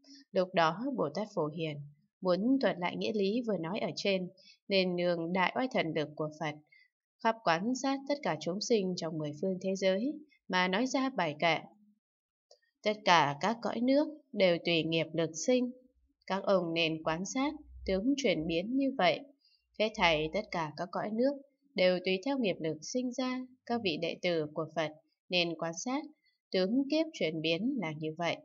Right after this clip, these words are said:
Các chúng sinh nhiễm ô, nghiệp cảm buộc đáng sợ, tâm họ khiến biển cõi, tất cả thành nhiễm ô.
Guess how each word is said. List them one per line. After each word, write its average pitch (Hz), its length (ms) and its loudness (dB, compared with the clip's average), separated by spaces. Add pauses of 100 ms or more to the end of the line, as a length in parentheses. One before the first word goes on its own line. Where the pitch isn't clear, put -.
(600)
Các 202 220 0
chúng 185 200 0
sinh 254 340 0
nhiễm 240 220 0
ô, 254 280 0 (240)
nghiệp 156 220 -2
cảm 151 320 0
buộc 151 280 -4
đáng 180 180 -4 (120)
sợ, 185 180 -2 (320)
tâm 185 220 -2
họ 160 340 -2
khiến 214 320 -2
biển 156 300 0
cõi, 214 340 -2 (400)
tất 220 100 0 (100)
cả 170 240 -2 (120)
thành 151 280 -6
nhiễm 185 280 -4
ô. 180 320 2